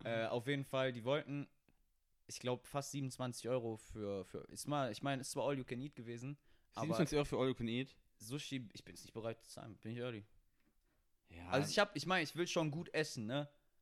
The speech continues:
Speaker 1: Ich geb auch für Essen
Speaker 2: Aber
Speaker 1: normalerweise mehr
Speaker 2: über-,
Speaker 1: Geld
Speaker 2: ja,
Speaker 1: aus.
Speaker 2: man muss ja auch überlegen, dann kommt ja noch Getränke
Speaker 1: Das ist
Speaker 2: dazu.
Speaker 1: das Ding, Digga.
Speaker 2: Dann
Speaker 1: Damit
Speaker 2: bist du schnell bei fünfunddreißig Euro oder
Speaker 1: Ja.
Speaker 2: so.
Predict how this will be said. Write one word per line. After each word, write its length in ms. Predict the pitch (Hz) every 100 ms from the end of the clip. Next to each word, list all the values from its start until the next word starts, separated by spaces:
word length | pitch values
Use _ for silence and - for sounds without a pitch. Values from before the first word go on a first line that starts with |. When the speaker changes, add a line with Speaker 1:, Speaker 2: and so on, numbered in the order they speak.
| _
Speaker 1:
Ich 120 | 127 -
geb 160 | 185
auch 100 | 143
für 160 | - 143
Essen 220 | 143 -
Speaker 2:
Aber 80 | 123
Speaker 1:
normalerweise 420 | 143 143 131 117
mehr 160 | 123 120
Speaker 2:
über-, 100 | 123
Speaker 1:
Geld 120 | 120
Speaker 2:
ja, 140 | 117 123
Speaker 1:
aus. 60 |
Speaker 2:
man 80 | 135
muss 160 | 135 151
ja 80 | 143
auch 80 | 123
überlegen, 440 | 117 107 127 127
dann 100 | 113
kommt 180 | - 117
ja 60 | 117
noch 140 | 107
Getränke 400 | 107 - 117 123 110
Speaker 1:
Das 180 | 156 151
ist 80 | 123
Speaker 2:
dazu. 100 | 120
Speaker 1:
das 140 | 120
Ding, 180 | 165 165
Digga. 220 | 131 117
Speaker 2:
Dann 100 | 107
Speaker 1:
Damit 140 | 101 120
Speaker 2:
bist 60 |
du 40 | 131
schnell 220 | - 131
bei 100 | 127
fünfunddreißig 560 | - 135 127 123 117 104
Euro 300 | 123 117 113
oder 120 | 107
Speaker 1:
Ja. 100 | 123
Speaker 2:
so. 260 | 117 131